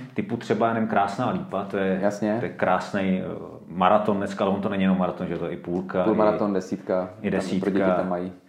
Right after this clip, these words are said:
Speaker 1: Tam vlastně to, ty, ty to sta-, ty to děláš, ne, tu trasu, ty to vytyčuješ.
Speaker 2: To bylo poprvé
Speaker 1: Jo.
Speaker 2: loni vlastně, že jsem pomáhal vytyčit trasu, respektive jsem si ji vymyslel a pak jsem si ji musel i odběhnout.
Speaker 1: <laughs>
Speaker 2: A trošku jsem si spílal,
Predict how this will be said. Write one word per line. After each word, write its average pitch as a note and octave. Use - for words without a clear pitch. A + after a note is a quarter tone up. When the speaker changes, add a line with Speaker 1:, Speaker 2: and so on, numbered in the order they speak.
Speaker 1:
Tam A2+
vlastně D3
to, E3
ty, D3+
ty C#3
to D3+
sta-, -
ty D3+
to D#3
děláš, D3
ne, G2+
tu A2
trasu, G2
ty -
to F#2+
vytyčuješ. F#2
Speaker 2:
To A#2+
bylo B2
poprvé G#2+
Speaker 1:
Jo. G#2+
Speaker 2:
loni G2+
vlastně, G2
že G2
jsem G2+
pomáhal G2
vytyčit F#2+
trasu, F#2+
respektive G2+
jsem G2+
si A2
ji G2
vymyslel F#2+
a F#2
pak F#2
jsem F#2+
si G2
ji G2
musel F#2+
i F3
odběhnout. F#3+
Speaker 1:
<laughs> -
Speaker 2:
A A#2
trošku G#2+
jsem G#2+
si G#2
spílal, F#2